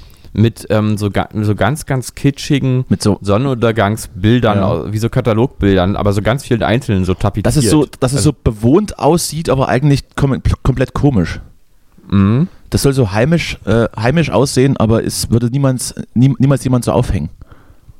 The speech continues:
Speaker 1: Ja, ja. Da war, also irgendwas war da. Hm.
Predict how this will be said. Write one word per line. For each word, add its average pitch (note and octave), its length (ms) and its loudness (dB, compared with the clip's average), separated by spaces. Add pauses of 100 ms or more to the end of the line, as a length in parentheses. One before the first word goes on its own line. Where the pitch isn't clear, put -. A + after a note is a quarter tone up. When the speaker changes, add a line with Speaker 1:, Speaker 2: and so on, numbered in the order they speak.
Speaker 1:
Ja, A#2 100 -4
ja. F#2+ 260 0 (240)
Da F2 120 0
war, C#3 240 0
also A2+ 220 -2
irgendwas D#3 560 -2
war A2+ 120 -2
da. C3+ 240 -2 (1300)
Hm. A#3 480 -2